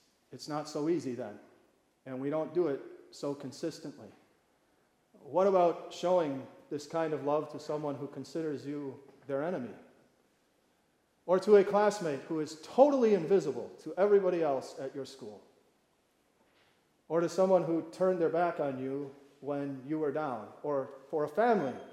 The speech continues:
that at the moment is acting like a bunch of quarreling and bickering ingrates? How do we manage then to show Jesus' kind of active love?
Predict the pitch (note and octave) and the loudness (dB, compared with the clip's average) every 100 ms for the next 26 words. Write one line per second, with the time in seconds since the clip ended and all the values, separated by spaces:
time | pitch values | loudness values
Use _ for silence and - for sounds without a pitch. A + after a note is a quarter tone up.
0 | - - - D#3+ G3+ F3+ F3 A#3 F#3+ D#3 | -20 -20 2 6 6 6 6 6 6 0
1 | - - C#3+ C#3 E3 F#3 F#3 F3 D#3 C#3+ | -6 -12 -10 -4 4 4 4 0 0 -2
2 | - E3+ F3 C#3+ - E3 F3+ F#3 F#3 F3+ | 0 0 0 -8 -6 6 8 8 6 -2
3 | F3+ B2 B2 E3 E3+ D#3 C#3+ D3+ D#3+ C3+ | -8 -10 -6 -4 -4 -4 -6 -8 -6 -4
4 | A#2 - - D#3 G3+ G#3+ F3 G3+ F#3 C#3 | -4 -6 -8 0 4 4 4 2 0 -2
5 | F3 E3+ C#3+ C#3 - - - _ - - | -2 -2 -4 -8 -12 -20 -20 _ -20 -16
6 | - F#3+ G3 E3+ B2+ E3+ D#3+ D#3+ - E3+ | -6 2 6 6 2 -2 -2 -6 -4 0
7 | D#3+ C#3 C3 - - - C3+ C3+ C#3+ C3+ | 2 0 -4 -10 -20 -16 -14 -6 -6 -6
8 | C#3 A#2+ B2 G2+ | -10 -8 -8 -8